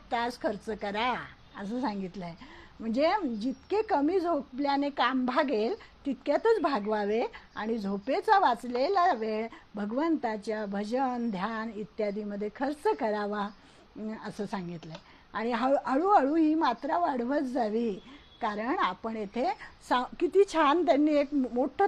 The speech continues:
तत्त्व सांगून दिलेलं आहे बघा, की आपण येथे सांसारिक धनवैभव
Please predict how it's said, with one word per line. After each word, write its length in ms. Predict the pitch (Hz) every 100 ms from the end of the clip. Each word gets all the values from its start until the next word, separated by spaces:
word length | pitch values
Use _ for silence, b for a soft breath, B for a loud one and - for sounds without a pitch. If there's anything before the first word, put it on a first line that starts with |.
| 392
तत्त्व 300 | 330 359 359
सांगून 440 | 359 277 262 277
दिलेलं 340 | 269 254 247
आहे 80 | 247
बघा, 340 | 233 208 208 277 B B B
की 60 | 285
आपण 380 | 247 240 302 330
येथे 300 | 269 277 302
सांसारिक 840 | - 226 233 254 285 311 349 233
धनवैभव 640 | 208 262 277 277 262 269